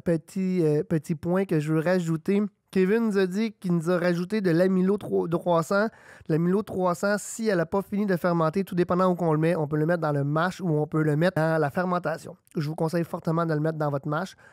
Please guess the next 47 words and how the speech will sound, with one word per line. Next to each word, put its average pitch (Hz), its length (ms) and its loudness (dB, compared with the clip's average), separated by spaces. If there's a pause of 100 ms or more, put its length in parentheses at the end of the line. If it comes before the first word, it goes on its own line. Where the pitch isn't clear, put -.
(140)
parce 131 240 -10
que - 80 -6
l'ébullition 220 640 0
va 175 160 0
tuer 185 240 -2
l'enzyme 180 480 0
puis - 100 -20
ça 160 80 -6
va 151 120 0
pas 180 140 -2
redémarrer 180 840 0
durant 156 480 -2
votre 170 240 -2
fermentation. 151 680 -4 (100)
On 165 140 0
peut 302 260 0
la 202 120 4
mettre 185 280 2
en 170 80 2
fermentation. 156 800 -2 (160)
Ça - 220 -12
veut 139 120 -8
dire 214 280 -4
que 175 140 -4
si - 300 -10
elle 220 120 0
avait 170 160 0
pas 226 160 -4
tout - 180 -12
à 196 80 0
fait 208 160 -4
terminé, 170 580 -2 (300)
là, 285 240 2
vos 190 220 2
valeurs 202 760 0
de 160 500 2 (140)
pourcentage 226 600 -2
de 175 100 2
levure 160 400 2
qu'il - 100 -18
peut 175 140 -2
manger 165 420 -2
sont 220 360 -2
un 277 220 0
petit - 220 -6
peu 359 240 -4 (200)
faussées. 262 520 -12